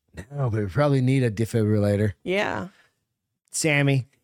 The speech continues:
Speaker 2: Here's the thing. I go to that gym. Once again, I'm gonna be the oldest fucking person in the room doing jiu-jitsu.
Speaker 1: Hmm.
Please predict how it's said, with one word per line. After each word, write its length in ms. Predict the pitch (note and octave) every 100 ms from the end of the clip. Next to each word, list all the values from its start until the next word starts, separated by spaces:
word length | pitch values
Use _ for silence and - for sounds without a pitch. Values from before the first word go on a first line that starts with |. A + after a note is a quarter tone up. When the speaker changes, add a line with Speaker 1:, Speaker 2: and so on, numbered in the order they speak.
| _ -
Speaker 2:
Here's 240 | C4+ B3
the 100 | A3+
thing. 340 | B3+ G#3 C#3+ D#3
I 100 | G3
go 160 | A3+ A#3
to 100 | B3
that 120 | B3+
gym. 240 | B3 B3+ B3
Once 360 | - F3 G#3+ G#3+
again, 240 | G#3+ G#3
I'm 100 | E3+
gonna 120 | E3 D#3+
be 120 | D#3+
the 200 | D#3 D3+
oldest 380 | F3 F#3 A3 A3
fucking 320 | G3+ G3 G3
person 380 | - F#3+ F3 D3+
in 260 | - G#3+ B3+
the 80 | B3+
room 320 | G#3+ F3+ E3+
doing 220 | E3+ E3
jiu-jitsu. 460 | D#3+ D3 A2+ D3
Speaker 1:
Hmm. 100 | G#2+